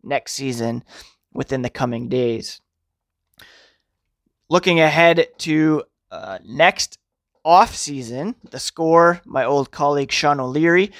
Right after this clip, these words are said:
previewed the twenty twenty-one unrestricted free agent class. Notable players up front include Alexander Ovechkin, Ryan Getzlaf, Taylor Hall,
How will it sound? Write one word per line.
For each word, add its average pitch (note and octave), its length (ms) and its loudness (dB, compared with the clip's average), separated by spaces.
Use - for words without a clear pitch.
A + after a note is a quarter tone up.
previewed F3+ 580 4
the D3 420 -2
twenty E3 280 -2
twenty-one C#3+ 720 0
unrestricted D3+ 640 0
free C3+ 240 -4
agent B2 240 -4
class. D3+ 480 2
Notable D#3+ 380 0
players E3 580 2
up C3+ 180 -6
front G3+ 360 4
include C#3+ 520 -4
Alexander A#2+ 540 -4
Ovechkin, F3 680 0
Ryan B2+ 320 -2
Getzlaf, D#3 720 2
Taylor C#3+ 300 -2
Hall, E3 600 4